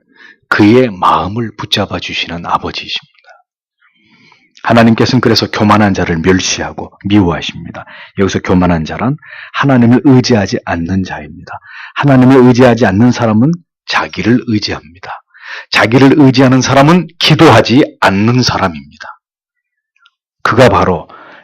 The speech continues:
자기 영광을 구하면서 교만함 속에서 살아가고 있는 사람이라는 거죠. 열한 번째, 참된 겸손은 오직 하나님만을 높임.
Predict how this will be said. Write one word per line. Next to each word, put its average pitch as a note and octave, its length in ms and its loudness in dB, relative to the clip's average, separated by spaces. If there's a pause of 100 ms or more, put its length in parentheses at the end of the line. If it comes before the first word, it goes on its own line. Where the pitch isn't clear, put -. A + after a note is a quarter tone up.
자기 B2 340 4
영광을 A#2 480 6
구하면서 F2 680 -4 (120)
교만함 A#2+ 540 2
속에서 G#2+ 580 -6 (260)
살아가고 F2+ 680 -10
있는 E2+ 280 -14 (220)
사람이라는 D#2+ 600 -8 (160)
거죠. - 140 -20 (1700)
열한 G#2 200 2
번째, E2+ 260 -4
참된 A#2+ 420 -2
겸손은 G2+ 580 -6 (260)
오직 A2 320 0
하나님만을 D#3+ 720 0
높임. - 400 -8